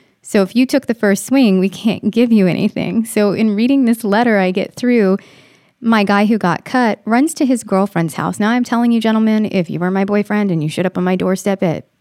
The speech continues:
three thirty in the morning with your arm gashed open, you wouldn't come inside, and I would call the cops on you myself.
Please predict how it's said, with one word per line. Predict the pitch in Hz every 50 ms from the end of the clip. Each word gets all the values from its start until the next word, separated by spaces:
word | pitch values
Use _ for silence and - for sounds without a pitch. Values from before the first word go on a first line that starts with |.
| _ _ -
three | - - 175 175
thirty | 170 196 190 190 190
in | 185 185
the | 185
morning | 185 185 180 185 190 196 196 196
with | 190 190 -
your | - -
arm | - 160 165 185
gashed | 190 190 185 190 - -
open, | - 208 202 208 220 226 240 240 - - - - - _ _ _ _ -
you | - 202 202 202
wouldn't | 226 254 254 226 165
come | - 202 196 190
inside, | 175 185 - - 190 196 202 220 247 247 - _ - _ _ -
and | 208 185 165
I | 170
would | 180 180
call | - - 175
the | 170 170
cops | - - 180 175 - 165
on | 165 160
you | 151 143
myself. | 135 - 143 - - 226 185 113 120 - -